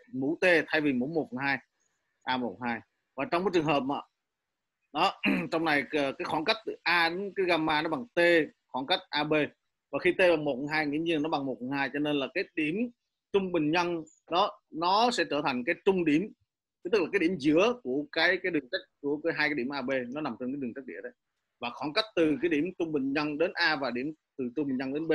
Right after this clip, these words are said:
nó sẽ bằng nhau. Đó. Thì cái, cái câu chuyện là như vậy. <clears throat> Thì đấy là cái ý tưởng, ờ, mọi người có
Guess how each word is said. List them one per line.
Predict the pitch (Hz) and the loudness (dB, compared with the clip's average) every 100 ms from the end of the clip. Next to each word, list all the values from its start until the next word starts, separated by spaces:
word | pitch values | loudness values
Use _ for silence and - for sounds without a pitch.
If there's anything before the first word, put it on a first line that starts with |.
| 139 | 0
nó | 131 143 | -2 -6
sẽ | 151 | -6
bằng | 151 120 | -4 -4
nhau. | 120 143 _ _ _ _ _ _ | -4 -8 _ _ _ _ _ _
Đó. | 120 135 - _ _ _ 143 | -8 -6 -8 _ _ _ -10
Thì | 127 | -4
cái, | 170 185 | -4 -2
cái | 190 | -2
câu | 170 156 | 0 -2
chuyện | 123 123 | -2 -6
là | |
như | 127 131 | -6 -6
vậy. | 101 104 _ _ | -8 -10 _ _
<clears throat> | - - 143 - _ _ _ _ _ _ _ _ _ _ _ | -6 -6 -6 -12 _ _ _ _ _ _ _ _ _ _ _
Thì | 156 | 0
đấy | 180 | 4
là | 240 - | 4 4
cái | 196 | 0
ý | 233 | 2
tưởng, | 165 170 220 | 0 0 0
ờ, | 208 175 160 156 156 151 151 151 | 0 2 0 0 0 -2 -2 -4
mọi | 139 143 | -4 -2
người | |
có | 147 | -4